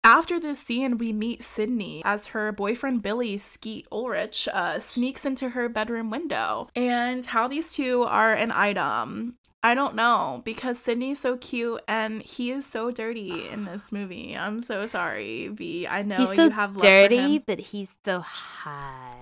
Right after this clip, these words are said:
Speaker 2: At the same time, he's a dirty, dirty boy.
Speaker 1: <laughs> Well, like,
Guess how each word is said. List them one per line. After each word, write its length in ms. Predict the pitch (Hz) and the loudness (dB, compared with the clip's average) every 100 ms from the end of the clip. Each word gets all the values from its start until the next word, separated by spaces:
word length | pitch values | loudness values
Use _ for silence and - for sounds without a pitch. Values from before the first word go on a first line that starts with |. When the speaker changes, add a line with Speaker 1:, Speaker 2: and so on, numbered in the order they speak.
| 123 139 | -14 -12
Speaker 2:
At 120 | 151 - | -10 -10
the 80 | 220 | -6
same 240 | 202 196 - | -2 -2 -4
time, 260 | - 196 | -4 -4
he's 180 | 160 170 | -2 -4
a 40 | 196 | -8
dirty, 380 | - 160 175 | -8 -8 -6
dirty 220 | 180 165 170 | -6 -6 -8
boy. 1080 | 160 147 143 151 143 139 131 123 120 - - | -8 -6 -2 -2 -2 -4 -6 -8 -8 -2 0
Speaker 1:
<laughs> 40 | - 960 1017 1077 1077 1077 960 932 - 480 480 - - 762 - | 0 -4 -12 -10 -10 -12 -16 -20 -10 -8 -8 -12 -6 -6 -2
Well, 140 | 415 403 | 0 0
like, 220 | 415 | 0